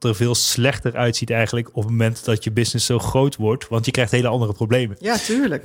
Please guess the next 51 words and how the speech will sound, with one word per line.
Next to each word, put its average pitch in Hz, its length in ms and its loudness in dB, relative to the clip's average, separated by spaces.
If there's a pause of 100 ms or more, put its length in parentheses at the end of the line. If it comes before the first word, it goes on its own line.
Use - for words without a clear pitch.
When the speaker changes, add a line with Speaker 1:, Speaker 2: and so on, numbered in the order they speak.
Speaker 1:
<laughs> - 0 -
Speaker 2:
Grotere 202 400 2
problemen. 156 540 0
Speaker 1:
Ja, 135 300 2
precies. 135 400 2
Speaker 2:
<laughs> - 60 -6 (600)
Ja, 214 200 4
en 220 60 4
weet 226 160 6
je, 226 120 -2
omzet 233 260 2
zegt 214 220 -2
ook 240 100 -8
niet, 175 200 -4
niet 160 200 -8
alles, 143 220 -4
weet 151 200 -4
je 185 80 -4
wel. 214 120 -2
Je 185 100 0
kan, 175 280 0
eh, 165 520 0
met 165 240 -2
een 156 100 0
halve 175 260 0
ton, 165 400 0
eh, 156 340 0
omzet 170 360 2
kan 165 120 0
je 170 60 2
meer 180 140 2
winst 156 160 0
hebben 160 180 0
dan 160 80 0
iemand 165 200 2
met, 165 200 -2
eh, 160 280 4
vijf 170 220 2
miljoen 180 300 2
die, 165 280 2
eh, 156 140 2 (400)
een 165 80 -18
ton 165 180 0
verlies 185 240 2
heeft, 147 180 -2
ik 151 220 -2
noem 156 100 0
maar 156 100 0
wat. 147 280 -4
Speaker 1:
Zeker. 101 440 -2
Speaker 2:
Ja. 185 280 -2